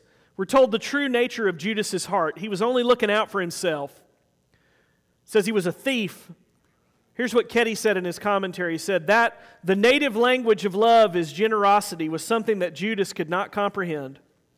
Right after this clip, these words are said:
The natural man does not have a clue when it comes to spiritual things.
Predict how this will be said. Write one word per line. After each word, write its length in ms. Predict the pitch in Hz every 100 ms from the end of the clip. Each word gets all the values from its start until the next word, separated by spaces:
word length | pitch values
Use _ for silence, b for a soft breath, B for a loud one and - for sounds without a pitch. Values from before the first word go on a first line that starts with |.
| b b b b
The 80 | 180
natural 400 | 226 269 277 233
man 220 | 240 240
does 180 | 208 185
not 160 | 240
have 160 | 240 233
a 40 |
clue 340 | 233 277 302 269
when 140 | 170
it 100 | 165
comes 260 | 190 175 -
to 80 | 160
spiritual 460 | - 170 160 160
things. 520 | 139 139 113 113 -